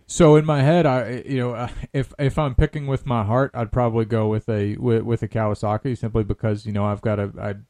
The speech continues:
I, I ju-, as soon as I jumped on my Kawasaki, I, I've, I had a really good, we started a good relationship, you know, even though it's, it's been through the ringer recently and the past year.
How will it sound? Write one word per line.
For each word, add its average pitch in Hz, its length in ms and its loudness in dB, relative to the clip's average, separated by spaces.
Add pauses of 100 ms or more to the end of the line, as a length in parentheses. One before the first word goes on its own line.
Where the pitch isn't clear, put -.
I, 107 80 -8
I 107 40 -6 (280)
ju-, 117 80 -2
as 107 180 -8
soon 123 160 -2
as 113 120 0
I 110 60 2
jumped 107 280 -2
on 107 160 0
my 107 140 -2
Kawasaki, 107 680 -2
I, 95 180 -2
I've, 101 220 -4 (160)
I 98 120 -4
had 98 260 -2
a 92 40 -4
really 101 320 -2
good, 101 280 -4 (100)
we 104 300 -4
started 127 320 -2
a 117 40 -2
good 117 160 0
relationship, 110 640 -4
you 107 80 -4
know, 104 120 0
even 104 180 -4
though 107 240 -2
it's, 101 180 -8 (360)
it's 117 160 -4
been 113 200 0
through 113 140 0
the 107 100 -2
ringer 107 300 -2
recently 110 680 -4 (100)
and 104 300 -6
the 98 60 -10
past 107 340 -2
year. 110 400 -2